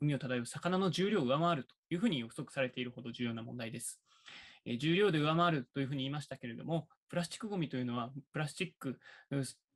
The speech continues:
自体が魚よりも比重が小さいため、この右下の写真にあるように、同じ重量の魚とプラスチックを比べると、プラスチックゴミの量が皆さんのイメージより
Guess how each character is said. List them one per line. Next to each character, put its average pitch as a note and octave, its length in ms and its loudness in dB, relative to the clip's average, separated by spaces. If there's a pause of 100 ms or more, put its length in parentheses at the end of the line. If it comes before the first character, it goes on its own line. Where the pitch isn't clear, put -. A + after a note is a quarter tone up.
自 D#3 120 0
体 D3 160 4
が - 180 -6
魚 E3 300 2
よ F3+ 80 6
り C#3 120 4
も A2+ 180 0
比 D3 80 0
重 E3 140 2
が E3 80 4
小 F#3 180 0
さ G#3+ 140 0
い - 80 -4
た A2+ 80 -8
め、 C3+ 220 -4 (280)
こ C#3 100 -8
の C3+ 120 -2
右 C3 240 0
下 F#3 100 -4
の F3 80 0
写 D#3 120 -2
真 F3+ 180 -2
に F#3 80 2
あ F#3+ 40 2
る F3+ 80 0
よ A#2+ 140 0
う G2+ 60 -10
に、 A2 160 -12 (360)
同 D3 120 2
じ D3+ 140 0
重 E3 180 4
量 F3+ 100 2
の C#3+ 80 0
魚 C3 320 -6
と B2+ 100 -8
プ - 100 -8
ラ C3 100 2
ス - 20 -8
チ - 120 -8
ッ - 40 -12
ク - 80 -6
を A#2 60 -4
比 C3+ 180 -6
べ B2+ 80 2
る B2+ 80 2
と、 C#3 260 -4 (240)
プ - 100 -6
ラ D#3+ 100 2
ス - 60 -4
チ F#3+ 100 -2
ッ - 20 -8
ク F#3 80 -8
ゴ F3+ 80 0
ミ C#3 80 2
の A#2 80 2
量 A#2 140 0
が A2 100 -4
皆 C3+ 160 -2
さ C#3 80 -8
ん C3 60 -4
の - 20 -4
イ A#2+ 60 -4
メ A#2+ 80 -2
ー A#2 40 -4
ジ A#2+ 60 -8
よ A#2 80 -4
り - 100 -14